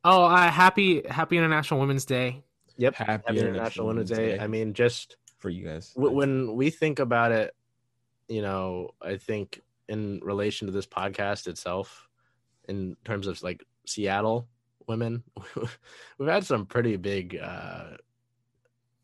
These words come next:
Speaker 2: uh, women athletes from just,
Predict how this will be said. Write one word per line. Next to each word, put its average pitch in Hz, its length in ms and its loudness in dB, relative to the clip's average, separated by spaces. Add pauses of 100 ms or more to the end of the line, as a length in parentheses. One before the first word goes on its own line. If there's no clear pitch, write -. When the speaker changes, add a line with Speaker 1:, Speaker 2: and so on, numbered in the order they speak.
(440)
Speaker 2:
uh, 85 480 -10 (680)
women 101 300 -4
athletes 87 600 -10
from 87 280 -8
just, 87 420 -10